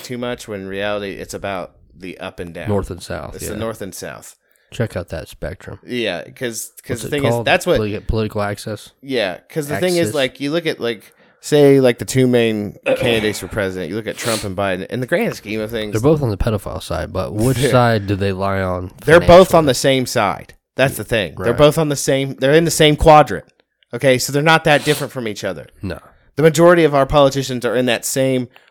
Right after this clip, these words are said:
Speaker 1: right,
Speaker 2: Just id pol issues.
Speaker 1: upper right quadrant.
Speaker 2: Yeah.
Speaker 1: Right?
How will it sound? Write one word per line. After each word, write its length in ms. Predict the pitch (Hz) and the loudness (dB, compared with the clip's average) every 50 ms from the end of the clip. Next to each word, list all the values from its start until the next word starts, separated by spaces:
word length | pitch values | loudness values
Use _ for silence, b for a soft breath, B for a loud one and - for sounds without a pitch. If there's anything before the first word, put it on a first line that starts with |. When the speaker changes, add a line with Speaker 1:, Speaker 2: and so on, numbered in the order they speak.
| b _ - | b _ -4
Speaker 1:
right, 440 | 85 113 120 139 151 156 - - - | 0 2 2 2 2 0 -4 -8 -6
Speaker 2:
Just 220 | - 107 - - | -6 -6 -6 -4
id 160 | - 110 95 | -6 -6 -4
pol 160 | - - 92 87 | -2 -2 -2 -2
issues. 320 | 80 82 - - 85 82 | -4 -6 -8 -6 2 4
Speaker 1:
upper 320 | 139 156 - 202 196 185 | 4 6 8 6 6 6
right 500 | 180 139 135 131 135 135 135 131 - - - _ _ _ _ _ | 4 4 2 4 4 2 0 -2 -6 -16 -20 _ _ _ _ _
quadrant. 580 | - - 139 135 123 87 95 92 82 - - - - | 0 2 4 4 4 2 0 -6 -10 -12 -16 -12 -8
Speaker 2:
Yeah. 220 | 92 87 73 - - _ | -8 -6 -6 -8 -12 _
Speaker 1:
Right? 300 | - 104 107 110 107 - | -8 -4 -4 -4 -4 -6